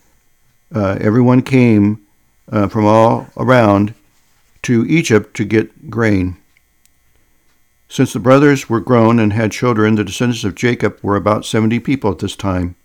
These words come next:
Joseph then, with Pharaoh's blessing, invited his family to move to Goshen next to Egypt so Joseph could take care of them.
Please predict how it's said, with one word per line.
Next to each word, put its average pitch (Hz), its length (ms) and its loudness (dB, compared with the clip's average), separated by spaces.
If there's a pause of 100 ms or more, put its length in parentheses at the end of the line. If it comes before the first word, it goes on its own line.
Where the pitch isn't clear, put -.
(1400)
Joseph 135 400 0
then, 131 180 2
with 117 160 0
Pharaoh's 123 300 0
blessing, 110 500 0
invited 110 400 0
his 123 140 -4
family 110 400 0
to 104 160 -8
move 131 220 0
to 104 100 -6
Goshen 98 500 -4
next 107 400 -6 (380)
to - 120 -4
Egypt 127 440 0
so 98 300 -4 (200)
Joseph 113 400 -2
could 113 160 -6
take 113 220 -4
care 107 240 -2
of 80 140 -6
them. 85 280 -6